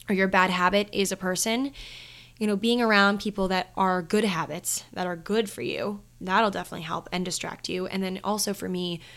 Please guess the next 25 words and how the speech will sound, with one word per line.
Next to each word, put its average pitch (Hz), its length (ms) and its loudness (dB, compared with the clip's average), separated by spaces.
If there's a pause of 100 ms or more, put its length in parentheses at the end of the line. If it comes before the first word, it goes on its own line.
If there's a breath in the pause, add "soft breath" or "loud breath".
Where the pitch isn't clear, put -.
(420 loud breath)
you 202 60 0
know, 202 100 2
projects. - 640 2
I'm 190 100 -2
really 208 200 0
into 208 240 -2
just 185 180 -2
taking 196 240 -2
on 180 140 -2
projects 190 500 -2
when 202 80 0
I'm 185 80 -2
feeling, 175 540 -6 (360)
you 180 120 -6
know, 170 160 -6
either 170 420 -6 (320)
I'm 175 160 -10
doing 180 220 -4
something 175 220 -4
bad, 170 500 0
not 175 180 -4
something 175 340 -6
good 208 220 2
for 208 160 -2
me, 202 320 0